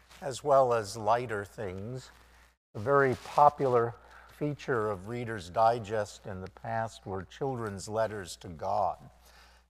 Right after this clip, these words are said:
Uh, if you're old enough, you remember Art Linkletter used to also collect those. Uh, here's one. "Dear God, what is it like when you die? Nobody will tell me.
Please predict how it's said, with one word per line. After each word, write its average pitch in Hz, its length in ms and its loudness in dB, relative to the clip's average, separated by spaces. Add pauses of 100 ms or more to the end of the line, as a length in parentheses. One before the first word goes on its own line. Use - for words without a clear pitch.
Uh, 95 220 -6
if 107 160 -10
you're 113 120 -4
old 123 260 2
enough, 104 300 -2
you 110 80 -10
remember 98 440 -6
Art 113 300 0
Linkletter 101 680 -8
used 92 320 -12
to 117 80 -14
also 104 720 -8
collect 98 380 -8 (160)
those. 95 580 -8 (560)
Uh, 120 160 6 (100)
here's 180 300 0
one. 113 500 0 (840)
"Dear 196 240 2
God, 131 640 6 (880)
what 165 320 4
is 269 180 -2
it 233 160 0
like 165 460 6
when 160 180 -6
you 151 160 -6
die? 139 540 4 (720)
Nobody 214 460 6
will 156 180 0
tell 190 380 -2
me. 113 160 -8